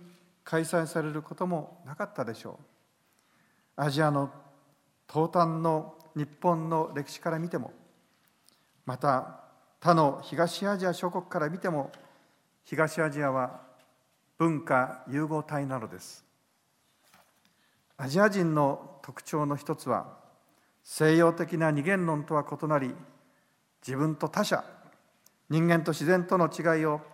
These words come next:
対立的に認識するのではなく、それらの同一性に重きを置く点にあると私は考えています。こうした特徴をさらに増進し、相手の文化をお互いが積極的に評価し、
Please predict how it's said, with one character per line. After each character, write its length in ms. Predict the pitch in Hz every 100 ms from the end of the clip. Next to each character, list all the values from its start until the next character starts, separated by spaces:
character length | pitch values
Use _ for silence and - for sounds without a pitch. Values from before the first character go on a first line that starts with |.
| - _ _ _
対 260 | - 175 202
立 220 | 208 -
的 200 | 190 196
に 200 | 190 185
認 160 | 170 190
識 240 | - 196
す 120 | 180
る 80 | 180
の 140 | 180 160
で 80 |
は 140 | 170 151
な 100 | 160
く、 140 | - - - _ _ _ _ _
そ 180 | -
れ 100 | 165
ら 140 | 196 180
の 160 | 156 120
同 160 | 160
一 160 | 185 180
性 240 | 196 180
に 220 | 175 175 - -
重 240 | 143 202
き 180 | 214 208
を 60 | 196
置 160 | 196
く 20 |
点 180 | - 185
に 80 | 185
あ 80 | 202
る 100 | 170
と 360 | 170 160 165 -
私 340 | 131 147 -
は 60 | 151
考 140 | - 156
え 80 | 156
て 100 | -
い 40 | 110
ま 120 | 87
す。 180 | - _ _ _ _ _ _ _ _ _ _ _
こ 120 | 160
う 60 | 170
し 60 |
た 100 | 180
特 200 | 180 -
徴 160 | - 170
を 40 |
さ 140 | 165 214
ら 100 | 190
に 120 | 160
増 180 | 156 165
進 220 | 165 156
し、 260 | - 160 - - _ _ _ _ -
相 180 | 156 170
手 140 | 196
の 80 | 185
文 220 | 180 208
化 180 | - 156
を 320 | 143 123 - - _ _ _ -
お 100 | 139
互 360 | 190 185 190
い 20 | 180
が 120 | 175
積 220 | 170 160
極 220 | - 214
的 220 | - 220
に 100 | 208
評 220 | 202 233 214
価 100 | 156
し、 260 | - 151